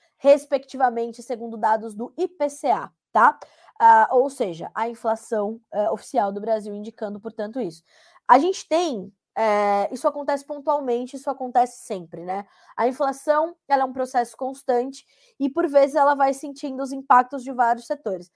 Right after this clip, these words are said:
Sente o impacto dos hortifrutis, sente o, sente o impacto das carnes, dos grãos, dos óleos,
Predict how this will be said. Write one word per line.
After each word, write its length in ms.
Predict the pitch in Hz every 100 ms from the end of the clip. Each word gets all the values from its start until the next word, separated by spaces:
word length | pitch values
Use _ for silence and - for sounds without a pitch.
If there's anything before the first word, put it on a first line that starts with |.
| _ _ _
Sente 360 | - 320 311
o 40 | 311
impacto 400 | 269 262 262 240
dos 140 | 233
hortifrutis, 540 | 240 240 - 294 302
sente 260 | - 262 269
o, 120 | 247 -
sente 300 | - 254 262
o 40 |
impacto 280 | 240 226 220
das 180 | 208 202
carnes, 460 | - 262 262 247 220
dos 160 | 214
grãos, 380 | 202 240 262 247
dos 180 | 214 202
óleos, 400 | 240 247 247